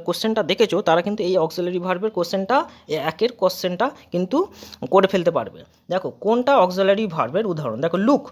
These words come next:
look তো হচ্ছে তাকানো, can মানে পারা, take মানে নেওয়া, do মানে করা। তো এখানে দেখো, লুক, টেক আর ডু তিনটেই হচ্ছে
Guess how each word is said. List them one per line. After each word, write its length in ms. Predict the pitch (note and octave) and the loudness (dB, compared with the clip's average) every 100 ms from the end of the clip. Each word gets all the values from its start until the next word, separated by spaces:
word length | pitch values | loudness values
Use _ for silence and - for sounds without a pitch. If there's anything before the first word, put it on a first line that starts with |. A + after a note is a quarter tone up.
| - - F3+ | -20 -10 -4
look 140 | C4+ C#4+ | -2 0
তো 40 | C4 B3 | 0 0
হচ্ছে 240 | B3 A3 A#3 - _ - _ | -2 -4 -4 -6 _ -20 _
তাকানো, 340 | F3+ F#3+ F#3 G3 - _ _ _ _ _ - | 2 2 -2 -4 -10 _ _ _ _ _ 0
can 160 | F#3 G#3 | 0 2
মানে 140 | G3+ G3 F3 | -4 -2 0
পারা, 200 | F3 F3 F#3 - | 2 0 -4 -2
take 200 | F3+ F3+ F3+ | -2 -2 -8
মানে 140 | F3+ E3+ | -6 -4
নেওয়া, 180 | E3 E3+ E3 | -2 -2 -4
do 80 | F3 A3 | -4 -2
মানে 180 | F#3 F#3+ D4 - _ - | -2 -2 -4 -8 _ 0
করা। 160 | E3 A2 - - | 2 2 -2 -2
তো 40 | G#3+ | 0
এখানে 200 | G3 C4 C4 | 0 -2 -2
দেখো, 180 | A#3+ F#3+ - - _ _ _ _ _ - - F#3 | -2 -2 -4 -10 _ _ _ _ _ -12 -2 2
লুক, 180 | C4 C4+ - | 2 0 4
টেক 180 | A3 A#3 A3+ | 4 4 0
আর 60 | G3+ | -2
ডু 60 | A#3 C4+ | -8 -6
তিনটেই 300 | G#3 G#3 A3 | -6 0 0
হচ্ছে 160 | A3+ C#4 | 0 -4